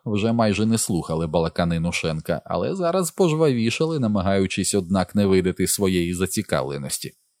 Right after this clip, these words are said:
"Зник?" наважився спитати Дісмос. "Тобто загубився?"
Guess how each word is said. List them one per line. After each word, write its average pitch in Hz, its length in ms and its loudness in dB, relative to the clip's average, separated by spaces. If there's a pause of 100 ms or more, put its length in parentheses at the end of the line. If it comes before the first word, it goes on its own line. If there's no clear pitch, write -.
(460)
"Зник?" 90 520 -2 (100)
наважився 80 560 -2
спитати 80 500 -2
Дісмос. 73 460 -8 (240)
"Тобто 82 460 0
загубився?" 95 680 0